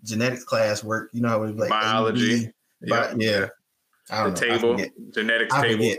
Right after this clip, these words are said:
Speaker 1: forget.
Speaker 2: <laughs>
Speaker 1: And so, um, not only was she cured, but
Speaker 2: Mm-hmm.
Speaker 1: eight other pe-, other,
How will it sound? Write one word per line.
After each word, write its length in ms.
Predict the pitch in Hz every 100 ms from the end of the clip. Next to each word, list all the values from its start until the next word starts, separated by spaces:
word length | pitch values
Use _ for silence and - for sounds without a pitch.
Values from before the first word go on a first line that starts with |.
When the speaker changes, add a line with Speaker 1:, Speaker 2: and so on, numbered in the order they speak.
| -
Speaker 1:
forget. 680 | 123 - 135 117 - - -
Speaker 2:
<laughs> 100 | -
Speaker 1:
And 120 | - 135
so, 520 | 165 147 139 131 - _ -
um, 320 | 131 123 117
not 220 | 135 170
only 280 | 170 180 175
was 180 | 135 117
she 180 | - 160
cured, 520 | - 170 175 190 - _ _ _
but 120 | 117 110
Speaker 2:
Mm-hmm. 220 | 104 127
Speaker 1:
eight 120 | 139
other 180 | 131 123
pe-, 180 | - - -
other, 220 | 120 123